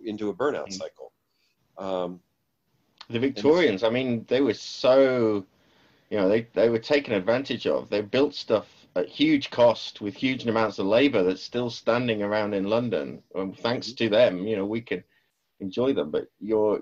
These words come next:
Speaker 2: you know, you're spot on there. And I don't know if you looked at the stuff Autodesk are doing on generative design, which I think is really interesting.
Speaker 1: Yeah.
Speaker 2: So, um,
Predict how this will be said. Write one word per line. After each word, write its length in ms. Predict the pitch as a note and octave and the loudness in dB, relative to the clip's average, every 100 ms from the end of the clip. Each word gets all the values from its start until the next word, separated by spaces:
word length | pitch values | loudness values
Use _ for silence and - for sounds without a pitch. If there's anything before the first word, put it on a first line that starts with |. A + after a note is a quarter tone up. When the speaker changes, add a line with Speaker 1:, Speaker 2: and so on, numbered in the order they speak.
| - | -6
Speaker 2:
you 80 | G#2 | -4
know, 120 | F#2 | -2
you're 240 | F2+ G#2+ - | 0 0 -2
spot 500 | - - - B2 A#2+ | -8 -16 -4 -4 0
on 340 | A2+ F#2 F2+ - | 0 0 -2 2
there. 280 | A#2+ G#2+ - | 4 4 2
And 100 | B2 - _ _ - - - | -2 -4 _ _ -16 -8 0
I 60 | C3+ | 4
don't 100 | D#3+ | 4
know 120 | C#3 | 4
if 40 | |
you 80 | C3+ | 4
looked 240 | C#3 C#3+ B2 | 4 4 -2
at 60 | |
the 120 | A#2 | -2
stuff 140 | - B2 | -2 0
Autodesk 600 | B2+ C#3 B2+ B2+ A#2+ - | 0 2 2 2 0 -2
are 140 | A2 A2+ | 0 2
doing 120 | A2 | 2
on 120 | G#2 | 2
generative 500 | A2+ A#2 B2 A#2 G2 | 2 2 0 -4 -4
design, 680 | F#2+ F#2 A2+ G2+ B1 - - _ _ | -4 0 0 0 -2 -10 -18 _ _
which 200 | G2 - | -8 -6
I 60 | G2+ | -4
think 200 | A2 E2+ | -6 -6
is 120 | - | -6
really 220 | G#2 G2 | -2 -2
interesting. 520 | G#2 - A2 A2 C2+ | -4 -8 -8 -6 -6
Speaker 1:
Yeah. 160 | - - | -8 -4
Speaker 2:
So, 80 | G#2 G2+ | 0 2
um, 300 | G2 F#2+ F#2+ | 2 2 -4